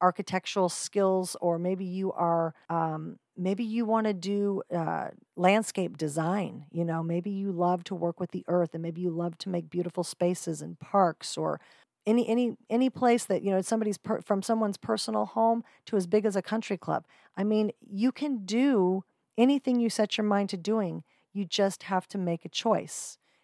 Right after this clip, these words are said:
And then you have to take that leap. You have to dive off or jump off that seventeen foot high diving board and feel the exhilaration that you did it, that you might have been scared to do it, but you did it. And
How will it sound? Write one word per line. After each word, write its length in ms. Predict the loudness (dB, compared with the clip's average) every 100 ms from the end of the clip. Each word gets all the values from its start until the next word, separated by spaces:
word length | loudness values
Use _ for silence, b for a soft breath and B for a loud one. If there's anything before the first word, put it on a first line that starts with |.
| _
And 160 | 0 2
then 100 | 2
you 120 | 2
have 200 | 0 -2
to 80 | -4
take 260 | -4 -2 0
that 220 | 0 0
leap. 240 | -2 -2
You 60 | -4
have 140 | -4
to 100 | -4 -8 _ 2
dive 320 | 6 6 6
off 300 | 6 4 0
or 80 | -6
jump 340 | 0 2 4
off 240 | 4 4 4
that 160 | -2
seventeen 500 | 2 0 0 -4 -6
foot 300 | -2 2 2
high 380 | 2 2 4 2 b b b
diving 380 | 8 10 10 4
board 400 | 2 2 2 -2 -8 _ _ _ _ _ _ -2
and 300 | 4 4 2
feel 320 | 2 6 8
the 140 | 6
exhilaration 840 | 2 4 4 4 4 4 2 0 0
that 140 | -2
you 140 | -2 -2
did 260 | 4 4
it, 320 | 4 -2 -12 -20 _ _ _ _ _ _ -4
that 60 |
you 100 | 2
might 200 | 6 8
have 100 | 6
been 160 | 0 -2
scared 520 | -4 0 4 4 2
to 60 | -6
do 300 | 0 4 4
it, 220 | 2 -6 _ _ _ _ _
but 140 | 0 2
you 140 | 2 0
did 180 | 2 4
it. 340 | 2 -2 -10 -16 _ _ -4
And 220 | -2 -2